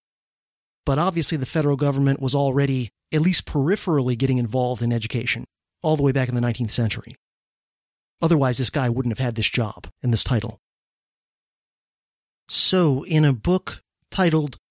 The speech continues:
The Philosophy of Education, published in nineteen oh six, William Torrey Harris says this, quote, "Ninety-nine students out of a hundred are automata, careful to walk in prescribed paths, careful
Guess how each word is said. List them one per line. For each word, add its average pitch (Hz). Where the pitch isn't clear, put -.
The 135
Philosophy 196
of 170
Education, 151
published 135
in 131
nineteen 139
oh 131
six, -
William 190
Torrey 190
Harris 151
says 135
this, -
quote, -
"Ninety-nine 214
students 185
out 160
of 143
a 127
hundred 127
are 135
automata, -
careful 285
to 170
walk 156
in 127
prescribed 151
paths, 165
careful 196